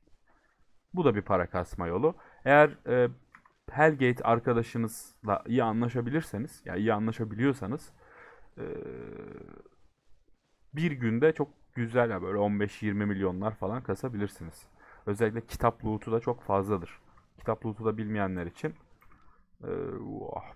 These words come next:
burada gösteremeyeceğim, üstümde yok. Bastığınızda on K olması lazım. On K fame atar. Değil mi? On K olması lazım. Aynen. Mesela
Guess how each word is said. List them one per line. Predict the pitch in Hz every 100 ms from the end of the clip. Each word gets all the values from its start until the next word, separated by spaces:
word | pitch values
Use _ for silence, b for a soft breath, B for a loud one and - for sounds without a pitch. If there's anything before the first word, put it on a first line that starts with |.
| -
burada | 98
gösteremeyeceğim, | 92 92 - 95 90 104 107
üstümde | - - 98 87
yok. | 117 - - b b b b
Bastığınızda | 151 156 139 123 113 110 135 170 - - _ _ - _ - _ _ _
on | - 156
K | 131 123
olması | 101 92 92 -
lazım. | 120 87 -
On | 165 143
K | 143 151
fame | 147 139 113
atar. | - 156 - - - - - - _ _ _
Değil | 156
mi? | 117
On | 113
K | 120 101
olması | 92 87 - 90
lazım. | 87 101 151
Aynen. | - 131 101 127 - -
Mesela | - 98